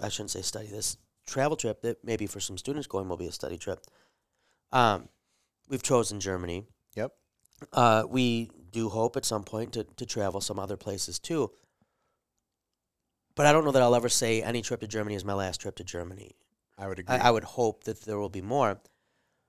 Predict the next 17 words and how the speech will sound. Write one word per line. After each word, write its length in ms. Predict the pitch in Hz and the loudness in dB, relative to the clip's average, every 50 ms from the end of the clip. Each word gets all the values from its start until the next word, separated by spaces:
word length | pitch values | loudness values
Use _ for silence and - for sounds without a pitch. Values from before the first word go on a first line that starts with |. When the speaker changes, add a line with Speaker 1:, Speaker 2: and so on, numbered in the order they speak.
| _ _ _ _ - | _ _ _ _ -4
Speaker 1:
So 340 | - 190 175 165 156 156 151 | 4 8 8 8 8 8 6
maybe 240 | 156 156 170 202 202 | 4 2 2 2 2
we 100 | 165 151 | 0 0
can 160 | - 147 139 | -2 -4 -2
talk 280 | - 143 139 131 - | 4 6 6 6 4
a 60 | - 117 | 0 -4
little 260 | 110 123 147 180 170 | -2 -2 -2 -2 -2
bit. 340 | - 117 98 95 107 - - _ _ _ _ - | 0 0 0 0 0 -2 -6 _ _ _ _ -8
Um, 260 | 107 107 107 104 107 - | -6 -6 -4 -6 -6 -4
we'll 160 | 120 127 127 | -2 -2 0
get 240 | 113 123 123 - - | 2 0 0 0 -2
to 80 | - 123 | -4 -2
the 120 | 113 110 | -2 -2
history 360 | 101 113 104 - - - 107 | -2 -2 -4 -4 -4 -4 -6
and 120 | 104 95 90 | -6 -6 -6
theology 440 | 104 98 87 87 85 - 92 - - | -4 -4 -4 -4 -4 -6 -10 -10 -8
stuff. 380 | - - - - - - - | -8 -8 -10 -12 -18 -20 -20